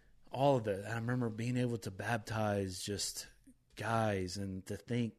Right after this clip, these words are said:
like you said, like, "Gosh, who am I? Like,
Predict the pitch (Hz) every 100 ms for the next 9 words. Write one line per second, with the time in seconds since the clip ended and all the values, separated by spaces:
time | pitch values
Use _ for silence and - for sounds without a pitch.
0 | - 110 - 104 113 110 101 87 - _
1 | _ - - - - 131 151 87 82 113
2 | 110 101